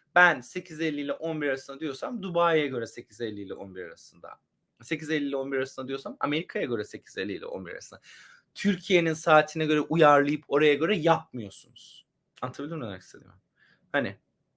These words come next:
tamamen söylediğim saat diliminde yapıyorsunuz. O kadar. Tamam. Şimdi, e, daha isterseniz ortaya da alabilirsiniz. Mesela sekiz elli ile on bir arasında dedim. Saat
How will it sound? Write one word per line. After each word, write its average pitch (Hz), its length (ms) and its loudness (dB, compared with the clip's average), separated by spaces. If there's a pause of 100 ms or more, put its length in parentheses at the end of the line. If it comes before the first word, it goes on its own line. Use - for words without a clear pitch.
(300)
tamamen 320 380 4 (200)
söylediğim 262 420 0
saat 160 280 4
diliminde 104 240 -8
yapıyorsunuz. 107 420 -14
O 107 100 6
kadar. - 300 -4 (600)
Tamam. 320 260 -2 (640)
Şimdi, 208 400 0 (1900)
e, 135 60 4 (520)
daha 202 180 10
isterseniz 180 440 4
ortaya 151 400 4
da 131 60 4
alabilirsiniz. 110 380 -2
Mesela 123 280 0
sekiz 123 380 -8
elli 113 260 0
ile 110 160 -6
on 139 240 -2
bir 117 80 0
arasında - 300 -4
dedim. 277 140 0
Saat - 400 4